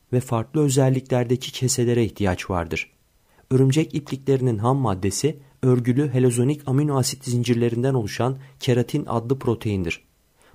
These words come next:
Bu madde insanların saçlarında, vücut tüylerinde ve hayvanların boynuzlarında da bulunur. Örümcek ipliğinin temel ham maddesini oluşturan bütün proteinler çeşitli avların sindirilmesiyle elde edilen amino asitlerin sentezlenmesinden elde edilirler.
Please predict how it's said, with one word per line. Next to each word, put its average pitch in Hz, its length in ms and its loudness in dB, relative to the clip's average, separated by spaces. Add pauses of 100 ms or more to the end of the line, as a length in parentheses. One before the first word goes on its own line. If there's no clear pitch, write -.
Bu 147 60 2
madde 113 420 2 (220)
insanların 127 520 2
saçlarında, 110 800 -2 (120)
vücut 135 300 -2
tüylerinde 107 600 -2 (240)
ve 131 40 2
hayvanların 127 680 2
boynuzlarında 120 680 2
da 92 120 -2
bulunur. 92 360 -2 (540)
Örümcek 131 440 2
ipliğinin 131 440 0
temel 131 340 0
ham 139 180 0
maddesini 127 500 0
oluşturan 107 520 -4
bütün 135 240 -4
proteinler 98 640 -2 (200)
çeşitli - 480 -4
avların 131 360 2
sindirilmesiyle 120 840 0
elde 120 200 6
edilen 123 360 4 (220)
amino 156 320 2
asitlerin 135 540 0
sentezlenmesinden 120 1200 0
elde 95 260 0
edilirler. 87 600 -2